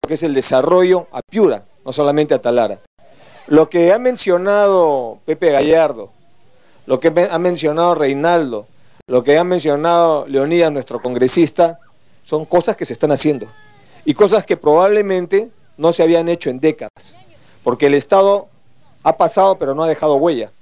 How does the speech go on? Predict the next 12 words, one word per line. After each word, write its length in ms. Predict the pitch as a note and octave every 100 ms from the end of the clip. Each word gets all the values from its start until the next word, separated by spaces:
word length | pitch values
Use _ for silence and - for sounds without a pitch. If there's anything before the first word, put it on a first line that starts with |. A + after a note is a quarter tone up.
| _ _ - - - - -
Y 240 | C#3+ D3+ D#3
lo 140 | D#3
que 140 | D3 D3+
queremos 360 | D3 F#3 G#3+
nosotros, 680 | G3+ E3 G#3+ G#3 A3 A#3 - _ - _ _ _
queremos 340 | B2+ F3+ G3+ -
trabajar, 520 | C#3 B2 B2 E3 D4+ _ - - _ _ _
más 240 | - G#3+ G3
allá 480 | F3 F#3 G3+ F3 - _ _ - -
del 840 | D3 D3+ D3 C#3+ C3+ C3+ D3 D3
ruido 320 | D#3 G3 G3
político, 640 | F#3+ D#3 G#3+ B3 A3 B3